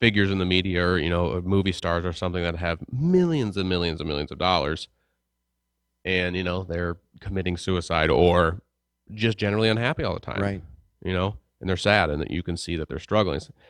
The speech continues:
Speaker 1: That's not gonna help.
Speaker 2: No.
Speaker 1: But, like, giving your money away, I mean, I don't know anyone who's done that who's like, "Oh, I wish I would have done that."
Speaker 2: Right.
Speaker 1: You know?
Speaker 2: It's amazing.
Speaker 1: Yeah.
Speaker 2: But
Speaker 1: Help.
Speaker 2: we still don't always do it.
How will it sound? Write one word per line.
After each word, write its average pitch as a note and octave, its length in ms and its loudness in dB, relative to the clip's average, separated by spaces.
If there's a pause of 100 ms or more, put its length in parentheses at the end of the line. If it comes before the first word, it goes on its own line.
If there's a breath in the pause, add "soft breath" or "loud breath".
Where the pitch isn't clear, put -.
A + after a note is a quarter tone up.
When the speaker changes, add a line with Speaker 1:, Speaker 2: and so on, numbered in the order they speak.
(240 soft breath)
Speaker 1:
That's G2+ 220 -4
not D2+ 140 -4
gonna - 140 -10
help. - 180 -14 (380)
Speaker 2:
No. G2+ 240 -6 (760)
Speaker 1:
But, E2 120 4
like, F2 220 2
giving G2 260 4
your F#2 140 4
money F#2 220 2
away, F2 500 2 (1200)
I A2 80 -8
mean, G2+ 320 -10 (300)
I A2+ 40 2
don't A#2 100 4
know G2 140 4
anyone G#2+ 260 2
who's F2+ 140 -2
done F#2 160 2
that F2+ 160 4
who's F2+ 160 0
like, F2+ 160 2
"Oh, F#2+ 120 4
I F2+ 120 4
wish F2+ 200 -2
I E2+ 80 -2
would E2 140 -2
have F2+ 100 -8
done C#2 180 -8
that." G#1 160 -12 (160)
Speaker 2:
Right. A#2+ 280 -2 (140)
Speaker 1:
You G#2 100 0
know? D#3+ 220 0 (1400)
Speaker 2:
It's B2+ 160 0
amazing. C#3+ 460 4 (240)
Speaker 1:
Yeah. C#3+ 260 0 (1200)
Speaker 2:
But B2+ 80 6
Speaker 1:
Help. A2+ 140 4
Speaker 2:
we B2 160 4
still A#2+ 460 6 (380)
don't G#2 160 0
always D2+ 280 -2
do A#2+ 220 0
it. - 100 -8